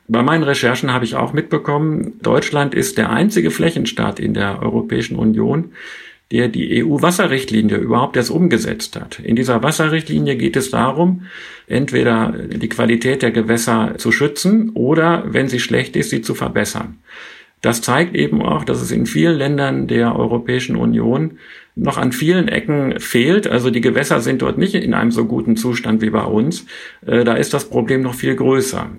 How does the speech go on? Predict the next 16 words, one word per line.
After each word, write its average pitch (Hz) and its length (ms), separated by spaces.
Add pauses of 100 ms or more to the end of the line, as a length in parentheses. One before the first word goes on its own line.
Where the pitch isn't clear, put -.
Also 113 300
da 113 140
sind 139 220
wir 139 80
in 120 80
Deutschland 131 340
schon 131 160
einen 131 40
Schritt - 280
weiter 131 540 (380)
und 120 400
kümmern 147 300
uns 95 220
um 95 120
die - 100
Gewässer. - 460